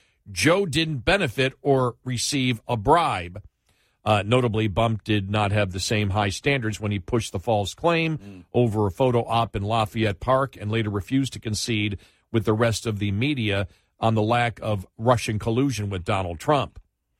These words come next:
Speaker 1: Not even millions to Biden's children and grandchildren seem to satisfy Bump as an inducement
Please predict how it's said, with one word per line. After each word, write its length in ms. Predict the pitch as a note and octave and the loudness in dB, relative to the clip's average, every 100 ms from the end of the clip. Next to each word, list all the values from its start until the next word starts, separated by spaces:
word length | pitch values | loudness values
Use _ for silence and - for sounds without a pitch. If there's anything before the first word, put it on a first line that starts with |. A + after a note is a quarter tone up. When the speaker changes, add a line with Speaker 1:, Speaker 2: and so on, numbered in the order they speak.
| _ _ _ | _ _ _
Speaker 1:
Not 240 | A#2+ D3+ F3+ | 4 4 4
even 420 | E3 D3+ C#3 C#3+ | 2 0 2 2
millions 500 | F3+ G#3+ A3+ A3+ F3 | 2 2 -2 -2 -2
to 120 | D#3 | -2
Biden's 640 | B2+ C#3+ D#3+ E3 D3+ C3 | 4 6 6 4 -4 -6
children 640 | - - - A#3+ G#3 C#3+ C#3+ | -6 -4 2 2 2 -2 0
and 260 | C#3+ C#3 | 0 0
grandchildren 960 | G#2+ B2 G3 B3+ A3 - B2 A2+ B2+ B2+ - _ _ | 0 0 2 0 -4 0 0 0 0 -2 -4 _ _
seem 340 | - D#3+ E3+ | -2 0 0
to 80 | D3 | 0
satisfy 720 | C3 E3 D#3 D3 - D3 C3 | 0 2 2 0 -2 2 2
Bump 420 | A#2+ F#2+ G3 F3+ - | 2 2 2 0 -4
as 220 | - B2+ C3 | -2 0 2
an 80 | |
inducement 800 | B2+ A2+ F#2+ A#3+ - B2+ C3 B2 | 0 0 0 0 0 0 -2 -2